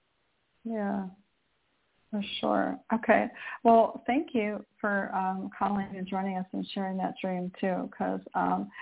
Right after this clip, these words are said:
I think, I think the Lord is definitely moving in those areas, and, um, that's evidence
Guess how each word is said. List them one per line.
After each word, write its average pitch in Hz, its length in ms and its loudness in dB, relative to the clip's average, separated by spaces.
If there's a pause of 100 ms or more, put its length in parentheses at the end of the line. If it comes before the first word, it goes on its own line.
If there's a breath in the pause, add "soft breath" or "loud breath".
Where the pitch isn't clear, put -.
(140 loud breath)
I 214 120 10
think, 247 300 4 (120)
I 208 100 0
think 214 240 -2
the 214 80 0
Lord 190 460 0
is 180 140 -6
definitely 196 420 -4
moving 190 480 -2 (400 loud breath)
in 190 140 8
those 185 260 6
areas, 196 440 6 (140)
and, 180 320 4
um, 175 280 2
that's 180 300 2
evidence 196 520 6